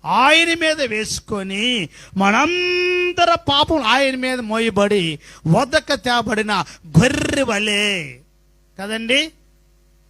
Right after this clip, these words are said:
ఆయన మౌనము పాటించాడు. దేవునికి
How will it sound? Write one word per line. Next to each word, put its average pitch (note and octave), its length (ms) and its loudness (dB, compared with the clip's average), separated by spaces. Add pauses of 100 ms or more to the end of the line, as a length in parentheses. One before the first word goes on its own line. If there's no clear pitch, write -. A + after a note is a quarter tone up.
(280)
ఆయన F3+ 520 2 (260)
మౌనము B3 840 4 (120)
పాటించాడు. D3 840 -10 (760)
దేవునికి G#3+ 760 2